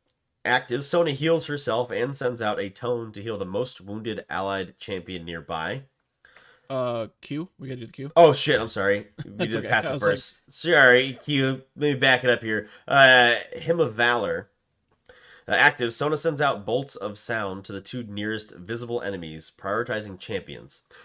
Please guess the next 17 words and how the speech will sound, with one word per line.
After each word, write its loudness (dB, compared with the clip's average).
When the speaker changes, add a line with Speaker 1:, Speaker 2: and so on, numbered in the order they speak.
Speaker 1:
Each -6
bolt 0
deals -6
magic -4
damage -6
and -10
grants -4
sight -4
of -10
the -6
area -2
around -2
the -4
target -6
for -10
one -8
second. -8